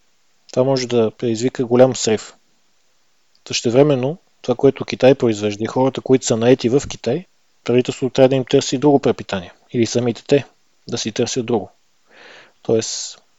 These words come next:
отново има верижна реакция. Да, както и споменава от други лидери в Европа, искаме да имаме по-голяма индустриална зависимост от самите себе си. Тоест, независимост от трети страни. Но това защо се получи?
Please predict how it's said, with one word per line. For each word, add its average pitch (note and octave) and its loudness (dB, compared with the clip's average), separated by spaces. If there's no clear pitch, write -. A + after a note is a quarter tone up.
отново C3+ 2
има C3+ 2
верижна B2 0
реакция. G2+ -8
Да, B2 4
както B2+ 2
и A#2 -2
споменава A#2+ 0
от A2+ 0
други B2+ 4
лидери A#2+ 2
в - -8
Европа, A2+ -4
искаме A#2 -2
да G#2 -4
имаме A2+ -8
по-голяма B2 4
индустриална A#2+ 0
зависимост A#2 -6
от A#2+ -6
самите A#2+ -4
себе C3+ 0
си. - -12
Тоест, A2 -6
независимост B2 -2
от B2 -4
трети C3+ 2
страни. B2 -4
Но A#2 -8
това C3 6
защо B2+ 0
се - -6
получи? A2+ -8